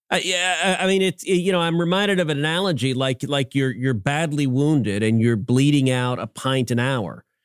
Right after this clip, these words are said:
And his defense is, "Well, it didn't increase.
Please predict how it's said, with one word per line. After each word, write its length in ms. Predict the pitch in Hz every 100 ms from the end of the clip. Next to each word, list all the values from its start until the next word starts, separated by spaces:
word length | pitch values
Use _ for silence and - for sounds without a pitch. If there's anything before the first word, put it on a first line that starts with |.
| _ _
And 120 | 127 123
his 240 | 156 135
defense 480 | 143 - 165 185 -
is, 200 | 151 127
"Well, 220 | 156 151 -
it 160 | 156
didn't 180 | 156 208
increase. 640 | 190 - 233 262 254 -